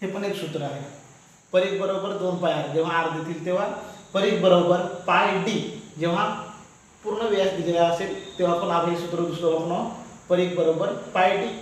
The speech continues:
परिघ बरोबर दोन पाय आर. हे वर्तुळाचं महत्त्वाचं आहे,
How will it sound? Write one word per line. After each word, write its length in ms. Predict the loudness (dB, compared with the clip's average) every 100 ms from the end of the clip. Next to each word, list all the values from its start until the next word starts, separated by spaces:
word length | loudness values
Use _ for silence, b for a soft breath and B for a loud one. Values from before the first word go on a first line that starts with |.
| -10 0
परिघ 260 | 2 2 2
बरोबर 480 | 2 2 0 -2 -6 -12 -2
दोन 260 | 2 4 2
पाय 100 | -2
आर. 120 | -6 -12 B B B
हे 60 | -2
वर्तुळाचं 680 | 2 2 2 0 0 -2 -6 -8 -14 -12 -4
महत्त्वाचं 540 | -2 2 2 0 -4
आहे, 140 | -8